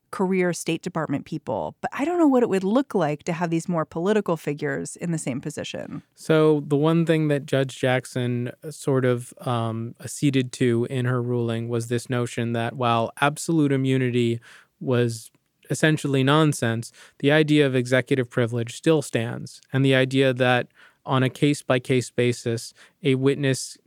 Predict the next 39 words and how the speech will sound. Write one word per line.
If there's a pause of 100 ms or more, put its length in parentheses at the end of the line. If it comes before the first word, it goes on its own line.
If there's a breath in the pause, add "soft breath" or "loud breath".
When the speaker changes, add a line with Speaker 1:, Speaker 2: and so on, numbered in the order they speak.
(100)
Speaker 2:
testifying
before
Congress
can
say, (220 soft breath)
"This
is
privileged
information
that
the
White
House
has
instructed
me
not
to
share," (300 soft breath)
still
stands.
And
then
it'd (260)
be
up
again
to
the
<laughs>
court
system
to
determine
what
would
happen
there. (380 loud breath)
But